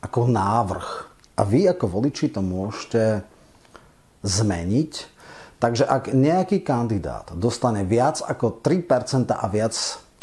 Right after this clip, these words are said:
krúžkov, tak sa posúva hore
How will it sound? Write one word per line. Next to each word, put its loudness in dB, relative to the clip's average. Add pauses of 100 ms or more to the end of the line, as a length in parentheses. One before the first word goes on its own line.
(300)
krúžkov, 0 (640)
tak 0
sa 0
posúva 0
hore 2